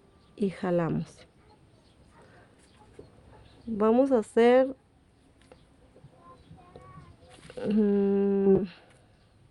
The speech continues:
ay, una cadena y vamos a hacer diez puntos bajos. Uno, dos,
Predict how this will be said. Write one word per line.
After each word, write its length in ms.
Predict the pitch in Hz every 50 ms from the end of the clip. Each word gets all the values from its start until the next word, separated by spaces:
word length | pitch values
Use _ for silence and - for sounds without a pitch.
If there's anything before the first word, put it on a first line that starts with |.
| _ _ _ _ _ _ _ -
ay, 240 | 190 101 104 202 - _ _ _ - - _ _ - - _ _ _ - -
una 340 | - 214 226 240 247 254
cadena 500 | 254 233 214 208 220 226 233 254 285 330 339 - _ _ _ _ _ - - - - _ _ - - - - - _ - - - - - - - - - - - -
y 140 | - 214 208
vamos 340 | 202 220 220 233 254 254
a 60 | 262 247
hacer 500 | 226 - - 240 247 254 262 254 247 - - _ - - - - - - - - - - - - - - - - - - - -
diez 460 | 208 190 233 233 233 233 254 254 -
puntos 540 | - _ - 220 214 220 220 - 220 214 202
bajos. 400 | 202 196 180 180 - - - - - - - - - - -
Uno, 500 | - - 196 202 208 220 233 254 302 349 - _ _ _ _ _ _ _ _ _ _ - - - - - - - - - - - - - - - - - - - - - - - - - - - -
dos, 460 | 196 - 202 202 208 220 233 269 302